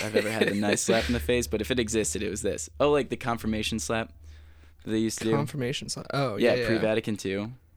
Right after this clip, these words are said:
Speaker 1: when you were confirmed.
Speaker 2: <laughs>
Speaker 1: Do you, do you know this?
Speaker 2: Tell me about it.
Speaker 1: Okay. Yeah, so when you would go up to get confirmed, you know, when they lay their hands on you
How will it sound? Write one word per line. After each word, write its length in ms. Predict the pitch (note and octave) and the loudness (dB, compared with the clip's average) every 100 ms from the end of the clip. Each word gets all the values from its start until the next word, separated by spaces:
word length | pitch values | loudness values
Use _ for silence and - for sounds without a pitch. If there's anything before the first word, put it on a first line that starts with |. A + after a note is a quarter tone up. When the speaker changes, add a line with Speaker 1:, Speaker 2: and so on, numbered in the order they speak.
| - - - | -20 -20 -4
Speaker 1:
when 140 | G#2+ | -2
you 80 | G#2 | 0
were 60 | G#2 | -2
confirmed. 580 | G#2+ - G2 G#2+ F3 - | -4 -2 -2 -2 -4 -6
Speaker 2:
<laughs> 40 | |
Speaker 1:
Do 80 | A#2+ | -6
you, 80 | B2 | -4
do 120 | A#2 | -2
you 40 | C3+ | -2
know 140 | A2+ | -2
this? 200 | D#3 - - _ _ _ - - - A3+ A3 | -4 -8 -16 _ _ _ -14 -8 -4 -4 0
Speaker 2:
Tell 120 | - | 2
me 100 | C3+ | 2
about 200 | C3 A2+ | 2 -2
it. 100 | - - | -4 -2
Speaker 1:
Okay. 300 | G#2+ F2+ - - _ _ _ _ _ - - | 0 0 -2 -12 _ _ _ _ _ -20 -2
Yeah, 240 | A#2 F#2+ | 2 2
so 240 | - - A2 | 2 2 2
when 160 | A2 | 2
you 360 | A2 A2 A2 G#2+ | 2 2 2 0
would 260 | G2+ G#2 G2 | 0 -4 0
go 200 | G#2 G#2+ | 2 2
up 200 | G#2+ - | 0 -2
to 80 | - | -6
get 160 | G2 | -4
confirmed, 420 | G2 F#2+ G2 F#2 | -4 -6 -6 -4
you 60 | F#2 | -6
know, 100 | F#2 | -6
when 80 | F#2+ | -6
they 100 | F#2+ | -6
lay 120 | G2 | -8
their 140 | G2+ A#2 | -8 -8
hands 260 | G2 G2+ | -6 -4
on 160 | G#2+ G#2+ | -2 -2
you 240 | A2 A2 | -2 -4